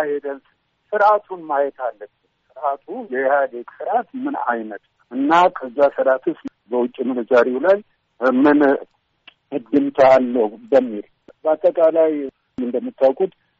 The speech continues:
ስርዓት ሁለት አይነት፣ አንዱ በአጠቃላይ የህግ የበላይነት የሚ-፣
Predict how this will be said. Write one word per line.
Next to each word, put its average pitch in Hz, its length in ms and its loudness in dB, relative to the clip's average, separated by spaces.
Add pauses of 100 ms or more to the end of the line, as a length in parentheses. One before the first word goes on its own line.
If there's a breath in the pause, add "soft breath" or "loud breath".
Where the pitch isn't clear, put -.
(160)
ስርዓት 214 280 6
ሁለት 175 320 0
አይነት፣ 143 320 0 (200)
አንዱ 170 280 -8
በአጠቃላይ 170 680 0
የህግ 139 280 -4
የበላይነት 131 640 -2
የሚ-፣ 113 260 -14